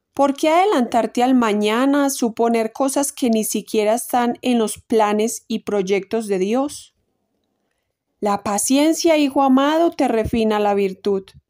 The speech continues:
te pule para que seas santo. En mi humilde carpintería,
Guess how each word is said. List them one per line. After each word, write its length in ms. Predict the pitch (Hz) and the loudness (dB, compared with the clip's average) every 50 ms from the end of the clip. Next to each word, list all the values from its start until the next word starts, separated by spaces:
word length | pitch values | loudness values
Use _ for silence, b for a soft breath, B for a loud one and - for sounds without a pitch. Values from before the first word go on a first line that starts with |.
| _ _ _ _ _ _ _ _ _ _ _ _ _ | _ _ _ _ _ _ _ _ _ _ _ _ _
te 160 | - 247 214 208 | -4 -2 -2 -2
pule 480 | 214 _ - 302 302 311 330 330 330 | -2 _ 2 2 4 4 4 4 2
para 320 | 330 - 262 240 220 - - | 2 0 2 2 0 0 0
que 160 | - 233 214 | -2 -4 -2
seas 560 | - - - - 277 285 311 330 320 330 330 | -4 -4 -2 0 2 2 4 2 2 0 -2
santo. 880 | - - - - - - 262 226 214 196 196 190 190 - 180 185 214 _ _ _ _ _ _ _ _ _ _ _ _ _ _ _ _ _ _ _ _ | -4 -6 -8 -8 -4 -2 0 0 0 0 -2 -4 -4 -4 -4 -4 -6 _ _ _ _ _ _ _ _ _ _ _ _ _ _ _ _ _ _ _ _
En 160 | - 208 208 | -2 0 2
mi 80 | 208 208 | 2 2
humilde 400 | 208 208 214 254 294 294 359 359 | 2 2 2 2 2 2 0 0
carpintería, 1000 | - 320 269 247 - 254 226 220 208 - 214 202 185 214 247 285 311 320 339 339 | 0 0 -2 0 0 -2 -2 -2 -2 -2 -2 0 0 0 0 2 0 0 -2 -4